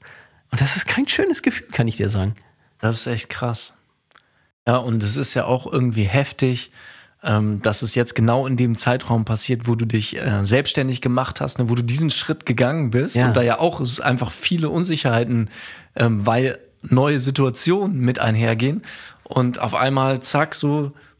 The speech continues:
Speaker 2: ähm, und ich nenn's immer das Universum, passiert irgendwas in die Richtung noch mehr und es ist so, so, du darfst jetzt einfach komplett loslassen, weil alle Sicherheiten, die irgendwie da waren, die <laughs> gibt's erstmal nicht mehr.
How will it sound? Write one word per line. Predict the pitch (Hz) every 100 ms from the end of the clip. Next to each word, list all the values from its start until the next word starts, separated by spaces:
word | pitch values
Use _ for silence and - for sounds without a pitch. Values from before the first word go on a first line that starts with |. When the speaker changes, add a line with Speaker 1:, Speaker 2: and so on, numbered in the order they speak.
| _ -
Speaker 2:
ähm, | 123 117 117
und | 117 123 - -
ich | 165
nenn's | 156 151 143
immer | 147 139
das | 131
Universum, | 151 139 131 139 143 135
passiert | - 131 160 156
irgendwas | 180 156 147 -
in | 135
die | 131
Richtung | 135 - 127 123 -
noch | 123 151 143
mehr | 123
und | 120 123
es |
ist | - -
so, | 131 123 - - - -
so, | -
du | 117
darfst | 117 127
jetzt | -
einfach | - 117
komplett | - 160 - 127
loslassen, | 127 117 117 123 131 - 143
weil | 123 120
alle | 135 147
Sicherheiten, | 131 151 151 139 139
die | 139
irgendwie | 147 143 139
da | 127 139 139
waren, | 156 151
die | 143 139 139 - - 135
<laughs> | - -
gibt's | 202 -
erstmal | 127 120
nicht | 104 101
mehr. | 101 104